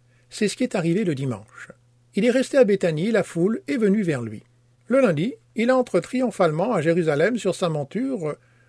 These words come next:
comme vous le savez, sur l'ânon, le poulain d'une ânesse, afin d'accomplir la parole de Zacharie neuf, verset neuf, disant que le Messie entrerait à Jérusalem, monté sur un âne,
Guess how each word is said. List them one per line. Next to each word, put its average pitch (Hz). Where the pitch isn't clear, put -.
comme 285
vous 190
le 160
savez, 208
sur 147
l'ânon, 240
le 175
poulain 220
d'une 196
ânesse, 127
afin 214
d'accomplir 190
la 165
parole 170
de 220
Zacharie 156
neuf, 151
verset 123
neuf, -
disant 185
que -
le 202
Messie 190
entrerait 190
à 175
Jérusalem, 160
monté 214
sur 175
un 123
âne, 95